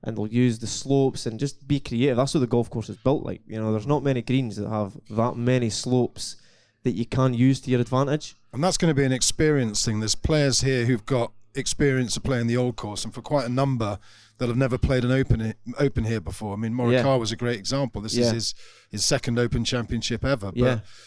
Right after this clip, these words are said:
Speaker 2: so that experience, I think, of knowing the course and playing it, because it is one of those courses that reveals itself over time, isn't it? A lot of people
Speaker 1: Yeah.
Speaker 2: come to the old course, play it the first time and think,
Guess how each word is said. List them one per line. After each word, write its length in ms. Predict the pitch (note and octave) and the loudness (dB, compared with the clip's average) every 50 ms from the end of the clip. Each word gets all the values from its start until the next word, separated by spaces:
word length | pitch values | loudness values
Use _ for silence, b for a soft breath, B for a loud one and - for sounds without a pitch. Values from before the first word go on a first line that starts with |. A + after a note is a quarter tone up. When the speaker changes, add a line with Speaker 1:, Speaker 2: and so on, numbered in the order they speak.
| B B B | B B B
Speaker 2:
so 200 | - - D3+ C#3+ | 0 2 2 4
that 180 | E3+ F3 C3 | 2 2 0
experience, 640 | C#3 C3 - - - D#3+ D#3+ D3+ C3+ B2 G#2+ G2 B2+ | -2 -4 -2 0 2 2 2 2 2 0 -2 -4 -4
I 60 | A#2 | -4
think, 180 | - C3 A#2 A#2 | -4 -6 -6 -6
of 80 | A2+ | -6
knowing 380 | B2 C3 C#3 C#3 C#3 C3+ C3 B2+ | -2 0 2 2 2 0 0 -2
the 80 | B2+ A#2 | -4 -6
course 420 | - - B2+ A#2+ A#2+ A2 - - | -6 -6 -6 -4 -4 -4 -4 -4
and 200 | B2 A#2 G#2+ - - - | -4 -4 -6 -8 -8 -6
playing 460 | - - C#3 C#3 C3+ C3+ C3 B2 A#2 A2+ | -4 -2 0 0 0 0 0 -2 -2 -4
it, 160 | A2 G2 - | -6 -6 -8
because 240 | - - D#3+ C#3+ E3 | -6 -4 -4 -4 -2
it 80 | D3+ E3 | -2 0
is 100 | F#3+ D#3+ | -2 0
one 140 | D#3+ F3 | 0 0
of 60 | D#3 C#3+ | 0 2
those 160 | C#3 B2+ - | 0 0 -2
courses 500 | - - C#3+ C3+ C3 - B2 A2+ G2+ G#2 | -2 -2 -2 -2 -2 -2 -4 -6 -6 -6
that 200 | A#2+ A2+ A2 - b b b b b b b b b b b | -6 -6 -6 -8 b b b b b b b b b b b
reveals 480 | B2+ C#3 B2+ G#2+ D3 D3 D3 C#3 A#2 A#2 | 0 0 2 4 4 4 4 4 2 0
itself 400 | A#2 - - C3+ A#2+ A#2+ - - | -2 -2 -2 0 0 -2 0 0
over 200 | B2 A#2+ G#2+ A2 | 0 0 0 0
time, 380 | - - - C3+ B2+ A2+ G#2+ A#2 | -2 -2 0 0 0 0 -2 -2
isn't 160 | A2+ A2+ A2 | -2 -2 -2
it? 60 | A2+ | 0
A 20 | |
lot 140 | C3+ E3+ F3+ | 0 2 2
of 80 | E3+ - | 2 2
people 220 | E3 D3 A#2+ A#2 | 0 2 2 2
Speaker 1:
Yeah. 60 | G#2+ | 2
Speaker 2:
come 160 | E2+ D#3 C#3 C3 | 2 2 0 0
to 60 | - | 0
the 100 | C3+ C3+ | 2 2
old 160 | C3 C3+ A#2+ | 2 2 0
course, 220 | - C3 A#2 A2 | -2 -4 -6 -6
play 220 | - - - D3 C#3+ | -4 -2 -2 -2 0
it 60 | G#2+ | -2
the 60 | A2+ | -4
first 300 | - - C3 B2+ A2+ - | -6 -4 -2 -2 -2 -2
time 220 | - B2 A#2+ A2+ A2 | -4 -4 -4 -4 -6
and 100 | G#2+ - | -6 -6
think, 220 | C3 B2 A#2 | -6 -6 -6